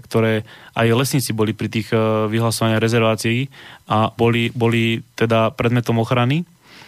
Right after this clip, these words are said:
Ale bolo tam, bolo tam veľa porastov, e, ktoré v podstate vznikli umelo, boli zalesnené človekom. Čiže žijeme v kultúrnej krajine a troška ma tak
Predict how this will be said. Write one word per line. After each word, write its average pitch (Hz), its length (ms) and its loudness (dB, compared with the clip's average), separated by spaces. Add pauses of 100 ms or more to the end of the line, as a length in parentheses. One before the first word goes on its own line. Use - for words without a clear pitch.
(320)
Ale 117 140 2
bolo 147 300 2
tam, 143 200 2 (300)
bolo 131 240 0
tam 131 260 0 (280)
veľa 131 260 0
porastov, 147 760 0
e, - 520 -12 (500)
ktoré 123 800 0
v - 80 -14
podstate 131 400 -2
vznikli 131 320 0
umelo, 135 320 0
boli 117 160 -2
zalesnené 120 480 0
človekom. 113 720 -2
Čiže 113 220 0
žijeme 127 180 2
v - 100 -8
kultúrnej 135 380 0
krajine 123 400 0
a 120 120 2 (680)
troška 123 260 0
ma 123 140 2
tak 117 180 -4